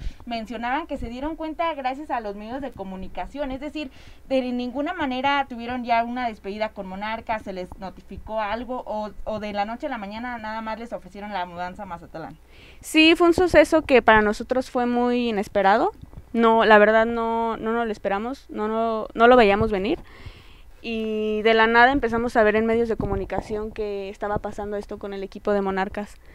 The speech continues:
Speaker 2: Entonces nosotros obviamente empezamos a cuestionarnos con los directivos que, qué era lo que estaba pasando.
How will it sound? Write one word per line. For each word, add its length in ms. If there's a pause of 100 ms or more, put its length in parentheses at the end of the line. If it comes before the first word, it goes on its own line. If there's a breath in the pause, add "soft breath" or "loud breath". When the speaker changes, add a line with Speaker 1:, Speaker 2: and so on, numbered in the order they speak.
(580 loud breath)
Speaker 2:
Entonces 960
nosotros 480
obviamente 540
empezamos 460
a 60
cuestionarnos 760
con 360
los 140
directivos 720
que, 200
qué 120
era 100
lo 120
que 60
estaba 260
pasando. 460